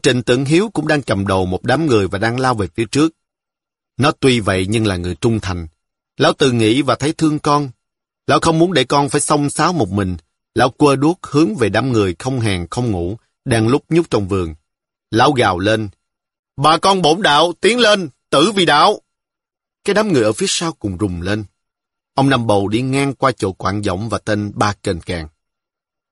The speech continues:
Anh Năm đó hả? Quan giọng hỏi. Nam Bầu dừng lại. "Con tôi ở đâu?" "Anh đi mau đi, xe cứu thương sắp sửa đưa cậu Chiến lên nhà thương chợ. Anh chạy mau lên mà đi với nó." Ông Nam Bầu liền chạy ra đường.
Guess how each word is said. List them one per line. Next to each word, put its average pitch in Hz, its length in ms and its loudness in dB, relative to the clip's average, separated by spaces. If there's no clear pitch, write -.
Anh 143 160 2
Năm 143 200 2
đó 170 100 6
hả? 127 280 2
Quan 117 120 2
giọng 107 180 0
hỏi. 90 300 -6
Nam 160 180 2
Bầu 113 180 2
dừng 101 180 0
lại. 92 300 -4
"Con 147 260 4
tôi 139 200 4
ở 147 80 2
đâu?" 139 260 2
"Anh 143 340 2
đi 147 140 4
mau 143 180 4
đi, 143 220 2
xe 160 160 0
cứu 190 140 2
thương 160 200 4
sắp - 200 0
sửa 131 160 2
đưa 147 200 6
cậu 113 220 0
Chiến 160 260 2
lên 143 180 0
nhà 110 120 0
thương 123 240 -2
chợ. 107 320 2
Anh 135 260 2
chạy - 140 0
mau 135 180 4
lên 139 240 2
mà 110 100 0
đi 117 180 0
với 135 120 2
nó." 143 280 2
Ông 165 140 2
Nam 165 160 2
Bầu 117 160 4
liền 113 220 0
chạy 110 200 0
ra 151 120 -2
đường. 104 320 2